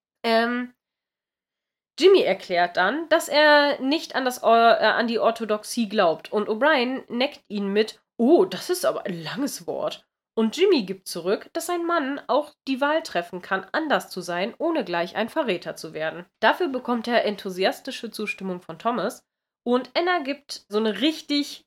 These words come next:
versöhnliche Anna-Antwort. So, "Ich mag es nicht, wenn wir über Religion diskutieren.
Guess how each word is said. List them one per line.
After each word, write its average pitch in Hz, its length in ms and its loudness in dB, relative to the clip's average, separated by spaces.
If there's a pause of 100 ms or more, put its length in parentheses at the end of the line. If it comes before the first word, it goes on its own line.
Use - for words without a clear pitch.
versöhnliche 226 880 2
Anna-Antwort. 175 960 2 (300)
So, 214 180 4 (200)
"Ich 381 200 -4
mag 311 280 2
es 427 160 -2
nicht, 381 200 0
wenn 311 160 2
wir 294 140 0
über 262 160 -2
Religion 269 500 0
diskutieren. 240 840 -2